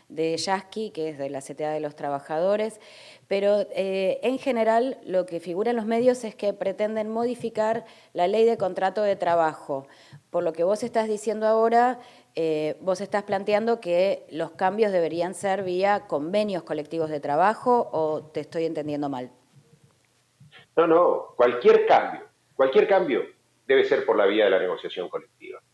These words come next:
Speaker 2: porque cada actividad es distinta, cada rama de la industria, del sector público es distinto, entonces decir, bueno, deben ser,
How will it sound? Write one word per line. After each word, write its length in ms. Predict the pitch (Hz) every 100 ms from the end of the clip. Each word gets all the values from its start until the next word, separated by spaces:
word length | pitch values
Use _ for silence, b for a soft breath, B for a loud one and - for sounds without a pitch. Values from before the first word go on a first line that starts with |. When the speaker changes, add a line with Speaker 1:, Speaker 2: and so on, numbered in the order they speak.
| _
Speaker 2:
porque 300 | - 104 113
cada 220 | - 127 123
actividad 500 | - 107 107 110 95
es 80 |
distinta, 800 | 98 - 185 151 143 143 - - _ -
cada 640 | 117 113 110 101 95 95
rama 680 | 95 127 160 151 110 110 - _ _
de 160 | 98
la 80 | 95
industria, 880 | 95 131 165 151 - 127 123 120 117
del 160 | 113 110
sector 420 | 95 - 107 -
público 440 | 147 - 123 110
es 60 | 87
distinto, 680 | 98 - 180 175 - 139
entonces 320 | 135 127 113 113
decir, 220 | - 135
bueno, 220 | 139 123
deben 260 | 139 135 131
ser, 260 | 143 156